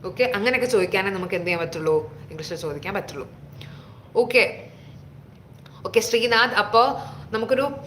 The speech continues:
പ്രോപ്പർ ടൈം ഇല്ല എന്തിന് ലൈവ് സ്റ്റാർട്ട് ചെയ്യാൻ. ഇങ്ങനെ ഇംപ്രോംപ്റ്റു ലൈവ്സ് ആയിരിക്കും. ഇംപ്രോംപ്റ്റു എന്ന് പറഞ്ഞാൽ അങ്ങനെ കൃത്യമായി ഷെഡ്യൂൾ ചെയ്യാത്ത.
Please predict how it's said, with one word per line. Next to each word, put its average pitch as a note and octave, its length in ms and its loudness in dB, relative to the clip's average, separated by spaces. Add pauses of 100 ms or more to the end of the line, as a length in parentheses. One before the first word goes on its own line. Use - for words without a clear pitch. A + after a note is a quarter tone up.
പ്രോപ്പർ A#3 400 8
ടൈം B3+ 320 4
ഇല്ല A3+ 500 4 (1700)
എന്തിന് G3+ 440 2
ലൈവ് G3 240 6
സ്റ്റാർട്ട് F3+ 360 4
ചെയ്യാൻ. F#3+ 320 4 (520)
ഇങ്ങനെ G#3 480 0 (380)
ഇംപ്രോംപ്റ്റു B3 560 6
ലൈവ്സ് G#3+ 340 6
ആയിരിക്കും. E3 360 2
ഇംപ്രോംപ്റ്റു G#3+ 460 2
എന്ന് B3 140 6
പറഞ്ഞാൽ A#3 300 4
അങ്ങനെ C4 160 0
കൃത്യമായി A3 440 2
ഷെഡ്യൂൾ G3 340 2
ചെയ്യാത്ത. E3 460 0